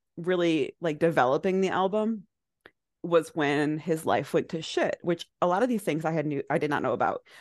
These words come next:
So he was saying in his, one of his recent posts that I guess in, like, the last year, his wife was diagnosed with,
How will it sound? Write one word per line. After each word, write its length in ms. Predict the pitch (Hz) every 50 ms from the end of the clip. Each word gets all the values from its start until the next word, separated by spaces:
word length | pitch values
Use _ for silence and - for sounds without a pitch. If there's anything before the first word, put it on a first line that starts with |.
| - _
So 140 | - 196 185
he 120 | 180 190
was 140 | 190 185 -
saying 200 | - 185 190 208
in 100 | 220 220
his, 240 | 220 180 170 160 -
one 160 | - 180 175
of 80 | 170 185
his 140 | 202 -
recent 280 | 165 165 170 - 170 -
posts 300 | - - 147 170 - -
that 300 | - 147 147 143 - - _ _ _ _ _ _ _ _ _ _ _ _ _ -
I 100 | 185 185
guess 160 | 180 170 -
in, 60 | 202
like, 160 | 202 190 175 -
the 100 | 170 151
last 320 | 151 151 156 156 - -
year, 200 | 170 165 165 165
his 180 | 170 208 170 160
wife 300 | - 160 143 160 - 226
was 140 | 233 196
diagnosed 520 | 190 170 143 160 160 - 135 143 165 - -
with, 260 | 160 147 147 -